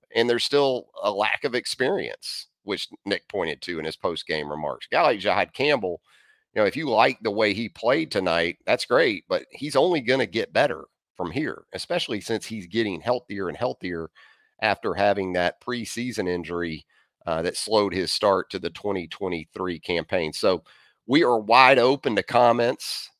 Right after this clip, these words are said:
uh, here in our studio chat. And Jared checking in, our guy Tex Hyder checking in as well. Uh, Tex Hyder says, "Was I not correct?" I see what you did there, Tex. Even this late,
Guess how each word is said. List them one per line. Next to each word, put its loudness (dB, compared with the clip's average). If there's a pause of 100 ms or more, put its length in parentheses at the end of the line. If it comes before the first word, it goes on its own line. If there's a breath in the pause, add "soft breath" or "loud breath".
uh, 2
here 0
in 2
our 2
studio -2
chat. 2 (840)
And 2
Jared 2 (340)
checking 2
in, 4
our 2
guy 6
Tex -2
Hyder 0 (120)
checking -2
in 0
as -4
well. 0 (500 soft breath)
Uh, 4
Tex 4
Hyder 4
says, -6
"Was 2
I 2 (120)
not -4
correct?" 0 (260)
I -10
see -12
what -10
you -12
did -8
there, -10
Tex. -8 (160)
Even -4
this -6
late, -4